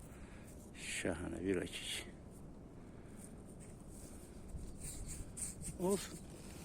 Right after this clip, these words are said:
Açık olsun, benim olsun. Kimisi sevmez. Aman, aman, aman, aman. Aman, aman, aman, aman.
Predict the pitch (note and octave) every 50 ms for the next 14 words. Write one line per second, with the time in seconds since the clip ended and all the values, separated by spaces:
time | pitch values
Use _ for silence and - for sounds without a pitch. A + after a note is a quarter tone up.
0 | - - - - - - - - - - - - - - - - - - D#3 -
1 | C#3+ B2 G#2+ - C#3+ C3 A#2+ A2+ A#2+ B2+ A#2+ A2 G2+ - - G#2 - - - -
2 | A#2+ G2 F#2 - - - - - B2 G#2+ G2+ A#2 - - - - - - - -
3 | - - - - - - - - - - - - - - - - - - - -
4 | - - - - - - - - - - - - - - - - - - - -
5 | - - - - - - - - - - - - - - - - - - - -
6 | - - - - - - - - - - - - - - - - D3 C#3+ C3+ B2
7 | A#2 A#2 A2+ A2+ G#2+ G#2+ G#2 G2+ G2 G2+ G#2+ G2+ F#2 F#2+ G2 - - - A2+ -
8 | - D3 C#3+ C3+ C#3 C3 B2+ A#2+ A#2+ A#2 G#2+ G2+ G2 G2 F#2+ F#2+ - D#2+ F2 F2